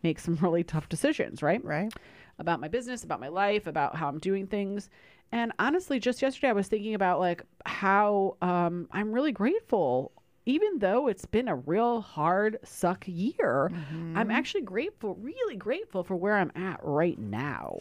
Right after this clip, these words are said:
Speaker 1: right?
Speaker 2: Right.
Speaker 1: And again, I'm not hel-, I'm not a hundred percent healthy yet. We're not, you know, over the hump, blah, blah, blah. But I'm actually really grateful because I'm, I feel like I get to make a lot better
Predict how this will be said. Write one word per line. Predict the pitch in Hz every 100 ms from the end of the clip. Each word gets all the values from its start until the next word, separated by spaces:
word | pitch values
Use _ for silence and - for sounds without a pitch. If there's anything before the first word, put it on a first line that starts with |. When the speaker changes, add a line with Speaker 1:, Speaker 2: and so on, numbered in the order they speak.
| -
Speaker 1:
right? | 139 196 302
Speaker 2:
Right. | 160 143 135 - - 233
Speaker 1:
And | 254
again, | 240 185
I'm | 180 202 208
not | 208 196
hel-, | 214 214 -
I'm | 185
not | 156
a |
hundred | 156 160
percent | - 135
healthy | 202 247 247
yet. | 233 226 -
We're | 170
not, | 165 131 - 196
you |
know, | 170 127
over | 143 131
the |
hump, | 156 233 220
blah, | 180 156
blah, | 147 147
blah. | 214 254 147 143
But | 170 -
I'm | 190 190
actually | 311 - 403
really | 208 208
grateful | 185 339 247
because | 165 156 160 165 - -
I'm, | 240 330 359 - - - - _ _ _ _ _ -
I | 196 233
feel | - - 262 269 247
like | 208 196 -
I | 180
get | 196 214
to | -
make | 180 180 175
a | -
lot | - 185 196 196 - - 175
better | 170 175 175 165